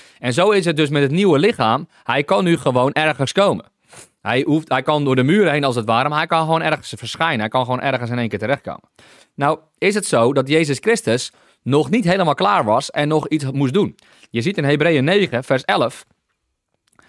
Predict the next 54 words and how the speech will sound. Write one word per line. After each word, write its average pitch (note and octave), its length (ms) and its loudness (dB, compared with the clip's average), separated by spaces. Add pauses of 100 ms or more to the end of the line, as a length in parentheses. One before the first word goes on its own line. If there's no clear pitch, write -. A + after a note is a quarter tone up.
(140)
dan A#2+ 140 -4
staat D#3+ 300 0
er, A2 240 -4
"Eerst F#3 240 0
wordt D3+ 160 2
het - 100 -6
oude E3 380 2
wordt A#2+ 180 0
beschreven, A2+ 500 0
maar C3+ 100 0
dan D#3+ 80 2
wordt E3 160 2
het C#3 80 0
nieuwe D#3 200 2
beschreven." G2 380 -2
Dat C#3 100 -2
is - 60 -16
vanaf C3+ 200 -2
vers G#2+ 160 -4
elf. C3+ 200 -2 (180)
"Maar C#3 260 2
toen F3+ 380 2 (180)
is D#3 220 0
Christus A3 360 0
verschenen." F2 500 -4 (140)
Halleluja, C3 600 2
dat A#2+ 120 2
is C3+ 60 0
al D3+ 100 4
een D3+ 60 0
mooie D#3 220 2
tekst. C#3+ 300 0
"Maar A#2+ 180 0
toen B2+ 140 0
is A2+ 100 -2
Christus G#2+ 280 -2
verschenen. F#2+ 360 -10 (540)
De - 100 0
hoge F3 360 2
priester D#3 500 0 (200)
van C#3+ 120 0
de C#3 60 -2
toekomstige E3 440 -2
huisgoederen. D3 540 -2 (260)
Hij D3+ 240 0
is F#3+ 160 2
door E3 120 2
de D#3+ 60 2
meerdere F3 500 2
en D#3+ 160 0
meer F3 160 2
volmaakte D#3 600 2
tabernakel A2+ 560 0
gegaan. F2 320 -14